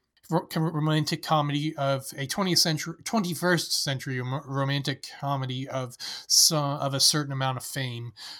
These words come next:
So people are going to definitely recognize it from that. Benny and the Jets was sung by Katherine Heigl and James Marsden in that movie. So,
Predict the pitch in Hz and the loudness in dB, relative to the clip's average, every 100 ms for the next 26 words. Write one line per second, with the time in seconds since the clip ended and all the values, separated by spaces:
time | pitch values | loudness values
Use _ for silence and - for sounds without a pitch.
0 | - - 175 165 160 143 139 131 - - | -4 -2 -2 2 2 2 0 -2 -4 -4
1 | 131 135 131 127 120 135 131 127 123 120 | -4 -4 -4 -8 -4 -2 -2 -4 -4 -4
2 | 117 - - 117 120 117 113 - - 135 | -6 -10 -10 -10 -6 -4 -4 -6 -8 -6
3 | 127 127 127 123 120 117 117 - 123 123 | -4 -2 -2 -6 -6 -6 -8 -12 -10 -4
4 | 131 123 - - 135 123 120 127 - 131 | -4 -4 -8 -6 -6 -4 -2 -4 -2 -4
5 | 127 131 117 131 127 127 123 131 - - | -4 -6 -2 2 2 0 -4 -4 -8 -14
6 | - - _ 143 135 131 131 139 135 143 | -14 -18 _ -4 -2 -2 0 0 2 4
7 | 135 135 131 135 - 214 180 160 147 139 | 4 2 -2 -6 -2 -2 0 2 0 0
8 | 143 131 120 120 - 123 117 107 | -4 -4 -4 2 2 2 -4 -10